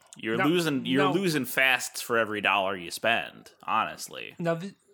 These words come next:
Speaker 2: these G P Us sound fantastic. Can I, can I slide those bad boys into my Nintendo Switch?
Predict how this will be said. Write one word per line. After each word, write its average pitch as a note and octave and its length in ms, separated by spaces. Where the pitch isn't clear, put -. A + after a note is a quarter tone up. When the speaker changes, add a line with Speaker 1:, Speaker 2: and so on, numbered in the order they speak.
Speaker 2:
these A3 300
G A3+ 180
P F#3+ 220
Us C#3 120
sound C3+ 300
fantastic. D#3+ 800
Can C#3+ 160
I, A#3 220
can C3 120
I A3+ 140
slide D#3+ 640
those F3 240
bad E3+ 320
boys F3 320
into D3+ 200
my C#3 160
Nintendo D3 880
Switch? - 680